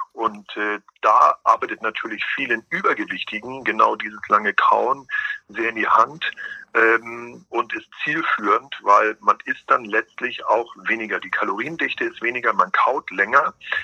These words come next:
Man hat aber insgesamt für Zähne, für den, für den Mund-Kiefer-Bereich, äh,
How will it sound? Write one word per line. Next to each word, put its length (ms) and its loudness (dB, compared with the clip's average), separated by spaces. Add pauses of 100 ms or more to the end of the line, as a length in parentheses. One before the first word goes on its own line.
(200)
Man 160 2
hat 160 4
aber 240 4
insgesamt 720 -2
für 160 -8 (160)
Zähne, 420 -2
für 120 -6
den, 280 -6 (440)
für 80 -4
den 280 -6
Mund-Kiefer-Bereich, 1300 2
äh, 280 -4